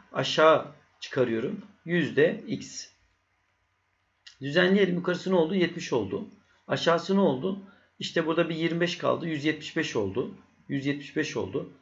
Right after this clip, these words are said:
Yüzde X oldu burası da. Yüzde X. Vallahi buradaki sadeleştirmeleri dikkatli yapmamız lazım.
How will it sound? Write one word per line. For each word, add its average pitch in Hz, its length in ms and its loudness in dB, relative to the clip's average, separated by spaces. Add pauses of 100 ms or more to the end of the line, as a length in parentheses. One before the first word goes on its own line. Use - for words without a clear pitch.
(200)
Yüzde 151 640 0 (140)
X - 260 -8
oldu 101 220 -6
burası 98 280 -16
da. - 80 -14 (560)
Yüzde 151 440 -2
X. - 320 -14 (560)
Vallahi 160 240 0
buradaki 156 240 -4
sadeleştirmeleri 151 800 0
dikkatli 143 340 -2
yapmamız 113 420 -4
lazım. 107 460 -4